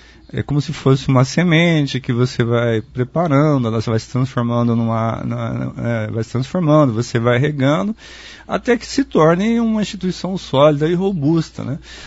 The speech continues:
Nada disso é automático. Então hoje há um, um certo descrédito de todas as instituições, porque atinge os partidos políticos, a, a, a instituição da governamental,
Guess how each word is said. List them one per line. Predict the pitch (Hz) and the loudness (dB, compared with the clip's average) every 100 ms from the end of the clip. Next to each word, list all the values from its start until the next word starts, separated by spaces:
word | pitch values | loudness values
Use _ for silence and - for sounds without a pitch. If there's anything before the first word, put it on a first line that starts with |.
| - | -6
Nada | - 277 233 | 0 4 6
disso | 170 175 - | 4 2 4
é | |
automático. | 135 131 123 113 107 - - - - - - - - | 2 2 0 0 -4 -6 -12 -20 -20 -20 -20 -20 -20
Então | - - 277 | -10 -2 2
hoje | 294 277 247 214 | 6 6 8 8
há | 185 | 8
um, | 180 170 151 139 131 127 | 8 6 4 4 6 4
um | |
certo | 131 151 147 | 4 2 2
descrédito | 123 - 127 147 123 | -2 0 4 4 4
de | 107 | 2
todas | 147 151 | 2 4
as | 123 | 2
instituições, | - 117 107 98 - 208 131 107 | -2 -6 -6 -2 2 4 4 0
porque | - | 0
atinge | 127 - 127 117 | 0 2 0 0
os | 107 | -2
partidos | - 107 107 110 | -2 -2 -2 -8
políticos, | - 143 117 156 135 107 - 107 107 113 | -8 -4 2 4 4 2 -2 -2 0 2
a, | 110 113 | 2 2
a, | 117 113 - 117 | 2 0 2 2
a | |
instituição | 117 - - 113 - 120 113 | 0 -2 -6 -4 -2 0 2
da | 113 107 104 104 | 2 2 2 0
governamental, | 110 107 117 113 120 147 - 131 139 120 104 | 0 0 0 0 -2 -2 4 6 8 6 2